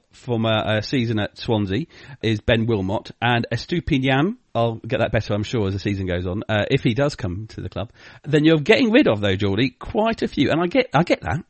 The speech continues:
I get that. They haven't been great for a while. Uh, Cathcart, Janmaat, Navarro, Fouquier, Mariappa and Holebas, of course, their contracts have ended.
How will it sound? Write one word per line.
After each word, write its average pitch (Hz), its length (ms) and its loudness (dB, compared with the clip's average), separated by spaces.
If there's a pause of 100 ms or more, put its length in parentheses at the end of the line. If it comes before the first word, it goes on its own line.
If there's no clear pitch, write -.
I 277 60 -8
get - 180 -2
that. 120 220 -4
They 180 80 -4
haven't 214 240 0
been 123 120 0
great 95 280 -2
for - 120 -6
a 90 40 -4
while. 87 360 -6 (320)
Uh, 135 180 2
Cathcart, 202 500 0
Janmaat, 139 680 2
Navarro, 139 720 4 (460)
Fouquier, 139 640 0 (340)
Mariappa 160 580 4
and - 140 0
Holebas, 131 440 2
of 131 140 -10
course, 143 260 -4 (200)
their 139 180 4
contracts 139 480 0
have 127 120 0
ended. 113 360 -2